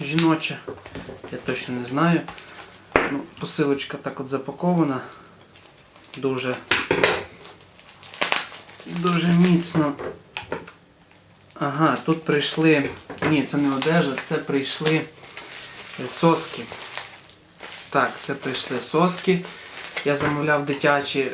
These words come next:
такі, типа, смішні, зараз я вам покажу. Е, ціна десь, здається, дев'ять з чим-то доларів була їх. Там їх пару штучок має бути.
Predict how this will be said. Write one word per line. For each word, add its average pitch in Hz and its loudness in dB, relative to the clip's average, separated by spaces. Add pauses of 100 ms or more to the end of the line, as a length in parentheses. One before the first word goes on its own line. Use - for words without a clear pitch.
такі, - 2
типа, - -2
смішні, 165 4
зараз 127 0
я 127 -4
вам 123 -2
покажу. 143 0 (1500)
Е, 127 -8 (1700)
ціна 156 4
десь, 135 4
здається, 139 6
дев'ять 131 2 (760)
з - -2
чим-то 135 2
доларів 190 4
була 180 4 (680)
їх. 165 4 (1600)
Там 139 2
їх 131 0
пару 131 4
штучок 175 -2
має 170 6
бути. 165 4